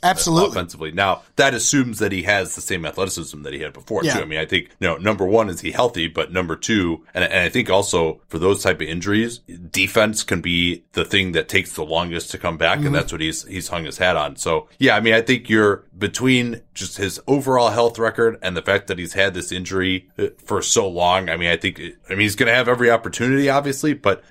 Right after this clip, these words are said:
Speaker 1: expecting him to perform at the same level, you know, might be a little bit too much, especially early on.
Speaker 2: Yeah, it's, it's funny you mention that because I wanna say it was two years ago,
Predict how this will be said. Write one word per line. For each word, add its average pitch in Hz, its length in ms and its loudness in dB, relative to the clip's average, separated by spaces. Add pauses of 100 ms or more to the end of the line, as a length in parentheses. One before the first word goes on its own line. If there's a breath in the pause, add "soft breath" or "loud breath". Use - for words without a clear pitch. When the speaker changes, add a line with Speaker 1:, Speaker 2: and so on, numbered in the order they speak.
Speaker 1:
expecting 131 680 0
him 113 220 0
to 101 80 0
perform 98 480 -6
at 82 100 -10
the 80 100 -8
same 90 320 -6
level, 82 420 -2
you 80 60 -8
know, 78 80 -6
might 87 260 -2
be 90 60 -10
a 85 40 -6
little 82 140 -4
bit 78 140 -12
too 90 100 -10
much, 80 180 -6
especially 90 560 -2
early 73 320 -10
on. 65 180 -14
Speaker 2:
Yeah, 165 220 4
it's, 165 180 2
it's 185 160 0
funny 233 200 4
you 165 40 6
mention 170 240 4
that 131 120 0
because 127 380 2
I 131 60 -6
wanna 165 200 2
say 123 180 2
it 104 100 -6
was 98 220 -4
two - 280 -6
years 127 280 -4
ago, 127 460 -2